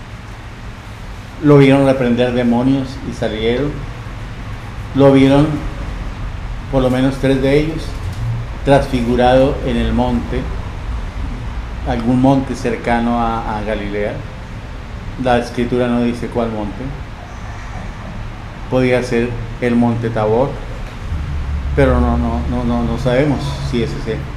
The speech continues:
el monte. Con seguridad era un monte. Y el Señor se transfiguró y se volvió como las vestiduras como de luz. Y aparecieron Elías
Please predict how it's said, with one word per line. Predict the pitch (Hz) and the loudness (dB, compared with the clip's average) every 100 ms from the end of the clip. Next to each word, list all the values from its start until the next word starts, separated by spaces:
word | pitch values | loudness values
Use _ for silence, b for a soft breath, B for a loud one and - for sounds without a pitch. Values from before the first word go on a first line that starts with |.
| - - | -10 -8
el | 107 | -6
monte. | 110 127 143 - - - - - - - - - - - - - - - | -2 0 -2 -6 -12 -12 -12 -12 -12 -14 -14 -14 -12 -12 -12 -12 -12 -6
Con | 127 123 | -4 -2
seguridad | 113 110 113 127 | -4 -4 2 4
era | 127 139 | 4 4
un | 143 | 4
monte. | 170 147 - - - - - - - - - - - - - - - - - - - - | 2 -2 -6 -10 -12 -12 -12 -12 -12 -14 -12 -12 -12 -14 -12 -12 -12 -14 -14 -14 -14 0
Y | 127 | 2
el | 135 | 4
Señor | 135 156 | 4 4
se | 156 | 2
transfiguró | 180 147 - 123 120 120 143 143 - - - - | 2 2 2 0 2 4 2 0 -6 -10 -10 -8
y | |
se | - 131 | -2 2
volvió | 127 123 127 | 4 4 2
como | 135 131 131 117 - - - | 2 2 2 0 -4 -6 2
las | 131 | 2
vestiduras | 127 117 - 127 135 143 | 2 -2 -2 0 2 0
como | - 117 117 | -2 -2 0
de | 110 | 0
luz. | 110 139 - - - - - - - - - - - - - - - | 0 -2 -2 -10 -12 -12 -12 -12 -12 -14 -12 -12 -12 -14 -12 -8 0
Y | |
aparecieron | 131 131 120 117 127 131 131 | 4 4 2 0 0 2 2
Elías | 117 120 143 160 | 0 0 0 0